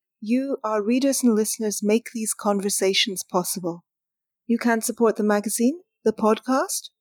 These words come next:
or both on Patreon. Look for Areo, A R E O, A for Apple,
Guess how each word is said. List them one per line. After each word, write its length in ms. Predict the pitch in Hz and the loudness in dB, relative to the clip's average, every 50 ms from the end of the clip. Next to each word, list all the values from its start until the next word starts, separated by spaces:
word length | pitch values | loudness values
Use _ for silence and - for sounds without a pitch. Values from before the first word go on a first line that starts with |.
| _ - | _ 4
or 100 | 262 254 | 4 4
both 300 | 240 - 240 175 165 160 _ - _ - - | 6 6 4 4 4 0 _ -20 _ -6 -2
on 160 | 202 202 185 | -2 -2 -2
Patreon. 640 | - - 208 175 - - - 190 175 165 156 165 - _ _ _ _ _ _ - | -2 -2 -2 -2 -2 -2 -4 -4 -4 -4 -4 -10 -16 _ _ _ _ _ _ 2
Look 200 | - 427 - - | 2 2 2 4
for 160 | - 240 - | 2 0 2
Areo, 540 | - 226 226 240 254 262 277 294 330 339 320 - _ - - | 4 4 4 4 4 4 2 0 0 -2 -6 -10 _ 2 4
A 380 | 240 240 254 262 277 294 - _ _ _ _ _ - | 4 6 6 4 2 -2 -6 _ _ _ _ _ -2
R 440 | 220 214 208 208 208 208 208 214 _ _ - | 0 0 2 2 2 2 2 0 _ _ -4
E 400 | 240 254 262 262 247 240 233 - - _ - | -4 -2 0 2 2 2 2 0 -2 _ -2
O, 380 | - 214 202 202 226 294 392 _ _ _ _ _ _ _ _ _ _ - _ - _ - | 2 4 4 4 4 2 0 _ _ _ _ _ _ _ _ _ _ -20 _ -20 _ 0
A 100 | 220 226 | 0 0
for 160 | 214 - - - - | 0 0 -2 0 2
Apple, 440 | 226 240 240 - 285 294 349 - | 2 2 2 2 0 0 0 -2